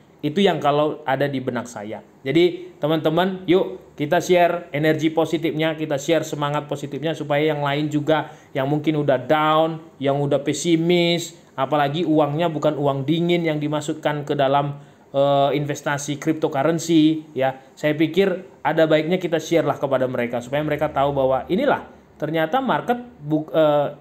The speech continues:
walaupun kemarin misalnya bearish, jatuh, turun, dalam, itu bukan akhir dari segala sesuatu. Ini buktinya sudah mulai kelihatan bukti-bukti yang bagus, yaitu mulai kelihatan kenaikan-kenaikannya.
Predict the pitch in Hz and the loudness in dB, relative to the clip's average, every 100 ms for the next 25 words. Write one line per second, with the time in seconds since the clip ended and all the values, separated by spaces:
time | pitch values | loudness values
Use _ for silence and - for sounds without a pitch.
0 | - 135 151 160 156 208 208 160 151 156 | -8 0 2 2 2 0 0 0 0 0
1 | 151 147 143 147 147 131 170 214 196 170 | -2 -4 -4 -2 -4 2 2 4 2 -2
2 | 139 170 196 185 151 - 202 185 156 151 | -2 0 0 0 0 4 4 4 2 -2
3 | 151 156 196 170 151 143 - - - - | -2 0 2 0 0 -6 -16 -20 -20 -14
4 | 127 123 240 196 190 165 151 143 151 143 | -8 0 2 2 2 0 -2 -4 -6 0
5 | 139 135 135 127 123 127 - 110 - 131 | 2 2 0 0 0 -2 -8 -10 -10 -18
6 | - _ 143 185 170 156 151 135 160 156 | -20 _ 0 2 2 -2 -4 -2 -4 -2
7 | 143 123 123 123 135 147 - - - 127 | -2 -2 -2 0 0 -2 -6 -18 -6 -4
8 | 123 120 123 131 135 123 135 123 120 123 | -2 -2 -2 -2 -4 -6 -6 -6 -6 -4
9 | 117 117 110 110 151 131 113 143 139 120 | -4 -2 -4 -4 -6 -4 -6 -4 -4 -2
10 | 117 135 127 - 127 120 120 127 127 123 | -2 -2 -6 -8 -8 -6 -4 -6 -6 -8
11 | 113 107 110 107 110 107 107 101 101 | -8 -8 -10 -10 -12 -12 -12 -12 -12